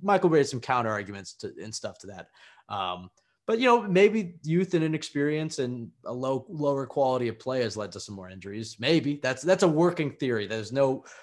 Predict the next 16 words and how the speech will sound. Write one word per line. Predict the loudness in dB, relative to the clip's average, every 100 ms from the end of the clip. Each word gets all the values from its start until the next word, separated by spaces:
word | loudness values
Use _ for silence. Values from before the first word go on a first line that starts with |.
| _ -6
real | 0 0
data | 4 4 4
behind | 2 0 2
that | 2
outside | 2 0 -4
of | -4
the |
Jets | -6 -6 -6 -6
and | -8
Lions | -6 -6 -6 -8
were | -10
two | -6 -6
of |
the | -6
top | -8 -8 -8
three, | -10 -8 -8